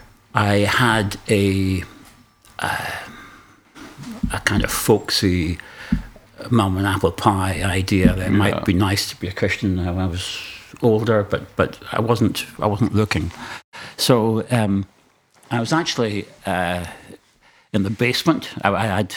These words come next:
Speaker 1: uh, of a shop. I had, I was running, uh, two shops. I was in the basement of one of the shops counting money,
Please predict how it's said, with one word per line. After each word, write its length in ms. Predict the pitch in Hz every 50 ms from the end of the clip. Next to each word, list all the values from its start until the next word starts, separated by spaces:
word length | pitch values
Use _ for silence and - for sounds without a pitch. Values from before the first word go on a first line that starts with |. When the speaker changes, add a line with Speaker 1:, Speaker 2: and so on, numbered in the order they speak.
| - - -
Speaker 1:
uh, 40 | -
of 380 | - - - - - 110 101
a 20 | 98
shop. 300 | - - 143 127 - 110
I 60 | 101
had, 200 | 92 98 - - _ _ _ _ - - - _ - -
I 60 | 98
was 120 | 95 -
running, 540 | - 104 98 98 87 85 85 90 85 82 - - - - - _ - -
uh, 180 | 90 82 80 -
two 160 | - - 123
shops. 340 | - - 120 107 - - -
I 40 | 92
was 100 | - 117
in 80 | 110
the 80 | 107 101
basement 380 | - 98 95 - - - -
of 40 | 98
one 80 | 98 90
of 60 | 85
the 40 | -
shops 220 | 90 - - - - - - - -
counting 440 | - 120 120 113 95 117 101 98
money, 420 | 92 92 101 113 120 82 80 -